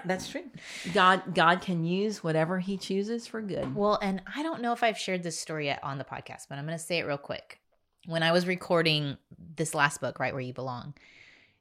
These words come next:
Speaker 2: it was the first day my little audio editor,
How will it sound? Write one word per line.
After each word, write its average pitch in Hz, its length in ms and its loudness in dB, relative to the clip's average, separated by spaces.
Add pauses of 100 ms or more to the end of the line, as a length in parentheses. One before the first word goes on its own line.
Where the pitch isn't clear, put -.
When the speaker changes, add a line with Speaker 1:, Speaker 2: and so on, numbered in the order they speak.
Speaker 2:
it 147 220 -4
was 143 280 -4
the - 120 -12
first 196 320 0
day 139 460 4 (180)
my 135 320 -4
little 135 240 0
audio 135 360 -2
editor, 123 480 -6